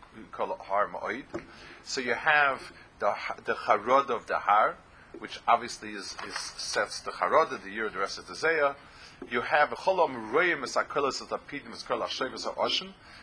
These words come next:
Vayara Om Vayinu Vayam Demirachik. So, so that's sort of the envelope for Torah. It, it, it is the Kli Kibul. A, a Kli is something that envelops something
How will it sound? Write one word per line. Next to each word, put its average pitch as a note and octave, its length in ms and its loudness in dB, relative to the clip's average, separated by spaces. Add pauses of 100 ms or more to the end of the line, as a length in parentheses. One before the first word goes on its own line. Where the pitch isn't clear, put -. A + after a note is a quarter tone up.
(140)
Vayara D3 720 4
Om C#3 200 0
Vayinu A#2 460 -4
Vayam A#2 260 0
Demirachik. F#2+ 600 -6 (760)
So, - 560 0
so D3 300 -2 (120)
that's F#3 220 2
sort F3+ 160 -2
of C3+ 60 -14
the C#3 180 -2
envelope C#3+ 520 0 (500)
for - 160 -2
Torah. B2 420 6
It, D3 120 0
it, E3+ 220 -4
it F#3+ 140 -4
is B3 120 -2
the F3 80 -4
Kli - 340 -6
Kibul. A2 380 -2 (280)
A, - 60 2
a - 140 -2
Kli F#3 500 -4
is C#3+ 100 -2
something D3 680 -4
that A#2 160 -2
envelops A#2+ 520 -2
something G2+ 440 -8